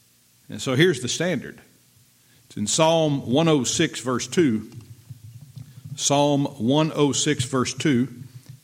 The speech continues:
And it's in the form of a rhetorical question, which means it's a question that, to which the answer is very obvious. "Who can utter the mighty acts of the Lord? Who can show forth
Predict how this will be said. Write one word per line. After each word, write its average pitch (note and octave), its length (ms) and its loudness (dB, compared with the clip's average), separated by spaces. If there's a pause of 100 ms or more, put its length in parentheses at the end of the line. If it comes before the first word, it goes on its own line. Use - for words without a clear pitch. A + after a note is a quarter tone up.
(720)
And B2+ 80 4
it's A#3+ 180 4
in B3+ 120 4
the D#3 80 4
form F3 420 2
of C3 140 2
a - 20 -2
rhetorical D3 680 2
question, A#2+ 500 0
which B2 220 -2
means C#3 260 0
it's A#2+ 140 -6
a - 20 -6
question E3+ 480 0 (300)
that, A2+ 120 -12 (220)
to - 100 -4
which C#3+ 280 0
the A2 120 -8
answer C3+ 380 0
is G#2+ 120 -2
very C3+ 220 2
obvious. B2 640 -2 (2000)
"Who A#3+ 240 6
can C#3 360 0
utter C3 460 0 (840)
the G2+ 140 -6
mighty E3 500 2
acts C#3+ 360 -2
of A2+ 100 -4
the G#2+ 100 -2
Lord? A2 360 -2 (880)
Who F#3+ 140 4
can D3+ 200 2
show D3 280 2
forth C3 380 0